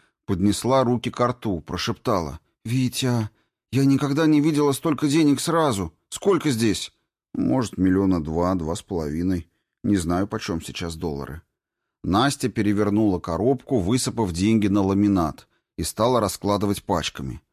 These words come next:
«Долларов столько много, можно на море съездить, например, в Италию».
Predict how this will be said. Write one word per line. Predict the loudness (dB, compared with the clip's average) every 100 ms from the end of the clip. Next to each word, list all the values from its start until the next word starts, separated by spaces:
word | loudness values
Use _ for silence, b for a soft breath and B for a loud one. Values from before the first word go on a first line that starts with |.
| _ _ _ -12
«Долларов | -4 0 2 2 0 -4
столько | -2 0 0 0
много, | 2 4 4 2
можно | 2 2 2 0 -2 b b _
на | 0 4
море | 4 4 2
съездить, | 2 2 2 2 -2
например, | -2 0 4 4 4
в | 0
Италию». | 2 2 2 2 0